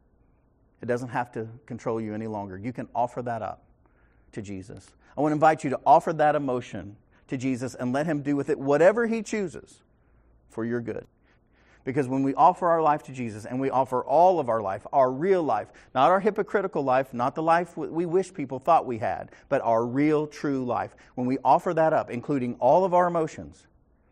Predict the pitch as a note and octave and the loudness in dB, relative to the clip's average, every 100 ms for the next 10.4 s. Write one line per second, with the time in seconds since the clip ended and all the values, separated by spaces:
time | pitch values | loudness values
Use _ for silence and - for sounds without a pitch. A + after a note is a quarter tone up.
0 | _ _ - A2+ G#2 G2+ A2+ B2 D2 - | _ _ -10 -10 -8 -10 -4 -4 -4 -10
1 | _ _ _ _ _ - G2+ G2 F2+ D#2 | _ _ _ _ _ -16 -12 -8 -8 -10
2 | - F#2 E2 - _ _ _ _ _ _ | -16 -18 -16 -20 _ _ _ _ _ _
3 | _ _ - E2+ D#2+ D#2+ - D#2+ D#2 D#2+ | _ _ -12 -10 -8 -10 -8 -6 -6 -8
4 | - F#2+ E2 G#2+ F#2 F#2 E2+ - G2 G#2+ | -10 -12 -12 -8 -4 -4 -6 -8 -4 -4
5 | G#2+ G#2+ G2 F2+ - - _ _ _ _ | -4 -10 -12 -14 -14 -20 _ _ _ _
6 | _ _ - D#2+ D#2 F2+ C#2+ - _ _ | _ _ -12 -10 -10 -12 -16 -18 _ _
7 | _ _ _ _ _ _ _ _ _ - | _ _ _ _ _ _ _ _ _ -20
8 | D#2+ E2 F#2 D2 B1+ - - _ _ _ | -14 -8 -8 -8 -14 -20 -20 _ _ _
9 | _ _ _ _ _ _ - F2+ E2 C#2+ | _ _ _ _ _ _ -12 -10 -10 -16
10 | C#2+ - - | -18 -20 -20